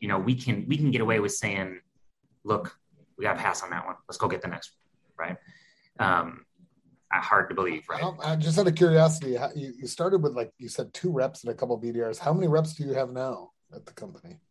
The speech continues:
Speaker 2: roughly?
Speaker 1: I mean, there's, there's probably twenty-five quota carrying new logo people.
Speaker 2: Okay.
Speaker 1: Um, they're in, they're in vertical pods where you've got a V P who runs this, like, call it fintech,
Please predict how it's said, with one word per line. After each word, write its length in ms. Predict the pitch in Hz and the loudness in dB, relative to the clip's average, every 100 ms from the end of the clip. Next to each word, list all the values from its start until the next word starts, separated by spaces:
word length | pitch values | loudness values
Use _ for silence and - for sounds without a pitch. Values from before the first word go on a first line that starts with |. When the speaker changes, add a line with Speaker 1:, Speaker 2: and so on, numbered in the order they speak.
| _ | _
Speaker 2:
roughly? 540 | 156 165 156 - 82 - _ _ _ _ _ - - _ _ _ _ _ - - _ _ | 6 6 6 0 -12 -16 _ _ _ _ _ -20 -20 _ _ _ _ _ -18 -18 _ _
Speaker 1:
I 60 | 101 | -6
mean, 480 | 110 110 110 104 101 _ _ _ _ - - - _ _ _ - | -4 0 -2 -2 -8 _ _ _ _ -20 -20 -20 _ _ _ -2
there's, 240 | 117 - - _ - | -2 -2 -14 _ -2
there's 160 | 113 | -2
probably 260 | - 139 170 | 0 0 0
twenty-five 1040 | - - 151 165 170 - 123 123 123 - | -4 -4 -2 -2 -4 -2 0 2 0 -2
quota 340 | - 123 123 | 2 6 6
carrying 560 | 123 - 113 113 110 107 101 | 4 -2 -4 -2 -6 -10 -8
new 140 | 110 123 | -2 -2
logo 480 | 120 107 98 95 92 | 0 0 2 0 -2
people. 440 | 98 - - - - _ _ _ _ - | -8 -12 -10 -10 -14 _ _ _ _ -20
Speaker 2:
Okay. 240 | 101 98 131 147 | -16 -12 -12 -4
Speaker 1:
Um, 320 | 107 101 98 - _ _ | -2 -2 -4 -10 _ _
they're 160 | 120 120 | 4 6
in, 260 | 113 110 - - | 4 0 -4 0
they're 140 | 117 | 0
in 180 | 110 107 | 0 -2
vertical 380 | 113 110 - - | 0 0 -2 -6
pods 560 | - 95 90 - - | -6 -6 -6 -8 -10
where 80 | 104 | -10
you've 80 | 98 | -4
got 140 | 104 | -4
a 60 | 98 | -4
V 180 | 113 110 | -6 -14
P 260 | - 110 | -12 -10
who 120 | 107 98 | -8 -6
runs 320 | 101 98 - | -6 -6 -8
this, 160 | 101 | -8
like, 180 | 107 95 | -4 -4
call 240 | - 101 - | -2 -4 -4
it 320 | - 110 - | -4 -4 -2
fintech, 280 | 104 92 | -2 -2